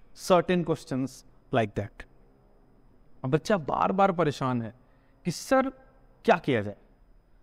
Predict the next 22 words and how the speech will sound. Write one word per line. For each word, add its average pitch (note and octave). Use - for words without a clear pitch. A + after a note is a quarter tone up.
How G#3+
to B3
tackle E3
this C#3+
question?" G2+
तो F#3+
सबसे -
पहले, D#3+
first A3+
of A3+
all, D3
I F3+
would F3+
like G#3+
to A3+
start F#3
with C#3
the E3
word G#3
that D3+
is -
critical। B2